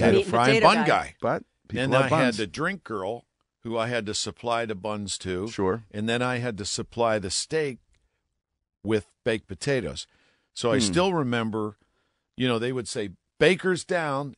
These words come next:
Speaker 1: and I'd have to put a dozen baked potatoes, and I had to time them.
Speaker 3: Really?
Speaker 1: 'Cause they take a while, like forty minutes, forty-five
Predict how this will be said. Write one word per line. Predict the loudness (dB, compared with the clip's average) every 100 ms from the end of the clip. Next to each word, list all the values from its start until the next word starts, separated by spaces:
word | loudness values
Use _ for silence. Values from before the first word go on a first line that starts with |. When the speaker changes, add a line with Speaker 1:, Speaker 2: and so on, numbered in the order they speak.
| _
Speaker 1:
and | -6
I'd | -4 -4
have | -4 -6 -8
to |
put | -14 -4 -2
a | -2
dozen | -2 -4 -2 -4 -8 -6
baked | -6 -6
potatoes, | -12 -12 -8 -6 -6 -6
and | -6
I | -6
had | -6 -8
to | -10
time | -12 -8 -8 -6 -8
them. | -10 -12 0
Speaker 3:
Really? | 4 4 2 -10 _
Speaker 1:
'Cause | -10 -4
they | -4
take | -2 -2 -2
a | -2
while, | 0 0 0
like | 0 -6
forty | -6 -4 -4
minutes, | -4 -4 -6 -10
forty-five | -10 -6 -6 -4